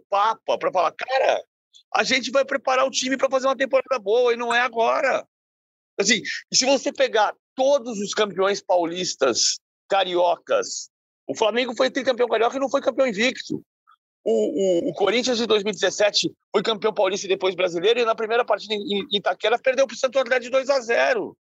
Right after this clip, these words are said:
Então, o Palmeiras foi campeão brasileiro de dois mil e dezoito e perdeu no Allianz Parque pro São Caetano durante o estadual.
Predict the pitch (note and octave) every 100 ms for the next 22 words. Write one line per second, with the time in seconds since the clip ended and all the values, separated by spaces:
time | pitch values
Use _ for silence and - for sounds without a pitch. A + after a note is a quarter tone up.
0 | _ _ _ _ B3+ B3+ - - - G3
1 | G#3 G#3 A#3+ B3 C4 B3+ B3 F#3+ A3 A3+
2 | F#3+ G#3 F#3+ G3 G3+ F#3+ F3 E3 A#3 B3+
3 | A#3 A#3 G#3+ A#3+ B3 B3 A3+ A3+ A3+ G#3+
4 | A#3 B3+ B3+ B3+ - B3 B3 B3 A#3 A#3+
5 | B3 B3 A#3 B3+ G3+